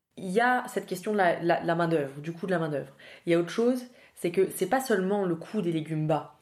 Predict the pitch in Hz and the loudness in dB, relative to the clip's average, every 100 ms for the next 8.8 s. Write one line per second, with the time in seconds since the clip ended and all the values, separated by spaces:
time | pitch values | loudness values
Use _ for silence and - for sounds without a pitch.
0 | - - - 190 180 247 180 165 165 175 | -20 -10 -2 0 2 2 2 0 2 2
1 | 202 185 185 170 165 208 202 208 196 175 | 2 2 2 2 0 0 -2 -2 0 2
2 | 160 156 - 175 202 254 233 220 - 233 | 0 -4 -6 -2 -2 2 2 2 0 0
3 | 220 - 208 180 175 165 156 170 175 175 | 0 -2 -2 0 0 0 0 2 4 4
4 | 180 185 220 185 208 190 185 240 - 196 | 2 0 0 0 0 -2 -2 -6 -2 -2
5 | - - 156 - - 156 190 226 202 185 | -2 -8 -10 -8 -4 0 2 2 2 2
6 | - - 170 165 175 196 185 180 185 185 | 0 -4 -4 -2 0 0 -2 -2 0 0
7 | 185 175 180 170 165 - - - - 165 | 0 -2 -6 -8 -8 -10 -18 -18 -8 0
8 | 165 170 175 170 175 175 170 | 2 4 2 -2 -6 -2 -2